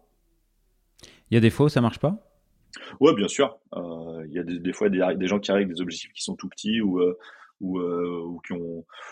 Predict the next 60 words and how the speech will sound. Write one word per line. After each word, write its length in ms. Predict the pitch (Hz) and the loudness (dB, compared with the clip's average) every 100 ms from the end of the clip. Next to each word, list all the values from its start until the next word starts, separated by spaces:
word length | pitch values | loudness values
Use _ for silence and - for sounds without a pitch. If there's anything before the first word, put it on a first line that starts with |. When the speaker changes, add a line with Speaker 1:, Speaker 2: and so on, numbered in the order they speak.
| - | -10
Speaker 2:
ou 80 | 92 | -6
qui 120 | - | 0
ont 60 | 101 | 2
envie 120 | 98 | 2
de 60 | 95 | 4
se 60 | |
débarrasser 480 | 98 98 95 92 104 | 6 8 8 6 0
du 120 | 95 | -4
truc 160 | - 98 | -4 -6
des 120 | 98 | -4
objectifs 340 | 92 92 107 | -4 -6 -6
parce 140 | 101 95 | -8 -2
que 80 | 95 | 0
ouais, 160 | 95 | 2
on 60 | 90 | 0
m'a 80 | 82 | -2
demandé 200 | 87 85 | -8 -8
des 60 | |
objectifs, 340 | 80 85 - 95 | -8 -12 -10 -10
mais 60 | |
je 80 | 82 | -10
m'en 80 | 85 | -12
fous, 160 | - 95 | -10 -8
moi 120 | - | -8
j'ai 80 | - | -10
envie 100 | - | -12
de 60 | |
faire 100 | - 50 | -10 -10
mon 80 | 50 | -10
truc 160 | - 50 | -12 -12
dans 80 | 50 | -12
mon 100 | - | -8
coin. 200 | - - - - | -8 -8 -16 0
Donc 200 | - - | 0 2
ça 120 | - 113 | 4 4
c'est 160 | - | 4
des, 100 | 85 | 6
ouais, 280 | 107 120 - - - | 10 10 8 4 0
<laughs> 140 | - | 2
ça 140 | 165 | 2
c'est 180 | 117 113 | 4 4
des, 220 | 95 95 98 | 2 0 2
ouais, 360 | 98 110 113 | 6 8 6
bah 100 | 85 | 4
ça 140 | - 92 | -4 -8
tu 100 | 92 | -10
le 60 | |
détectes 320 | 87 92 95 87 | -12 -10 -10 -8
assez 240 | - 85 | -8 -2
vite. 340 | 98 127 135 170 | 4 4 4 -2
Puis 120 | - | -2
c'est 100 | 92 | -2
des 80 | 90 | 0
conversations, 580 | 98 101 101 131 175 165 | 0 0 2 0 0 -2
c'est 120 | 101 | -2
bah 140 | 120 | 0
dis 100 | 202 | 0
donc 140 | 277 - | 0 2
ton 120 | 226 | 2
objectif 400 | 214 220 - | 2 -2 -4